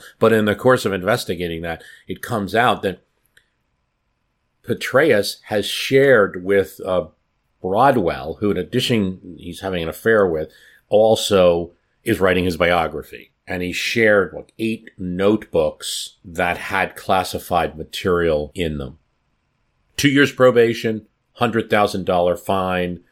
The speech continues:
Broadwell for, doesn't get any charges.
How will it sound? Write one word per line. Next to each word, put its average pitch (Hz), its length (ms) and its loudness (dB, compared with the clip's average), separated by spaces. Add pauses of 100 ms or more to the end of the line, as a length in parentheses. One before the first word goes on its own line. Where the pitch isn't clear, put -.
(140)
Broadwell 98 520 2
for, 92 200 -4
doesn't 90 320 -4
get 90 140 0
any 87 200 -4
charges. 90 880 -2